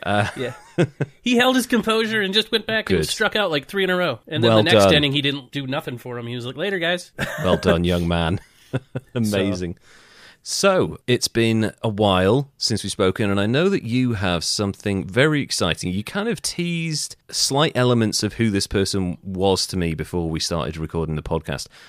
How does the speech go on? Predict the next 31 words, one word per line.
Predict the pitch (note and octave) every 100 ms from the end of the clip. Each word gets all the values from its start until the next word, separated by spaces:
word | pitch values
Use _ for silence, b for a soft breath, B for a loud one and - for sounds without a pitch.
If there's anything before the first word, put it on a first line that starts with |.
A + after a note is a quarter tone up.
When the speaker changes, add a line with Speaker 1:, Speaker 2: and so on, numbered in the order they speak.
| B B
Speaker 1:
I'm | - A2 C3 D3+
very | B2 C3 C#3 B2
excited. | - - G2+ G#2 C3+ B2
I | A2+ B2+
just | D3+ - A#2
want | A#2+ A#2+
to, | - - A#2 A2
um, | G2 F#2+ F#2 F2+ - - _ A2
because | G2+ F#2 A#2+ G#2+ G#2
you | G2+
don't | G2 F2
know | F2+ E2+
who | E2+
I've, | D#2+ D#2 - _
I've | F2 E2 D2+
researched, | D#2 - D#2+ -
so | E2+
I'm | E2+
just | E2
gonna | - F#2+
give | F2+ E2+
you | E2 - b b b -
one | G2+ A2+ A#2+ B2 B2 -
name, | G#2+ G#2 F#2 D#2 C#2 - -
the | -
fastest | - B2 C3 - C3
knife | A2 G2+ G#2 A2+ -
in | - F2
the |
West | F2+ F#2 - F2+
End. | D#2 D2+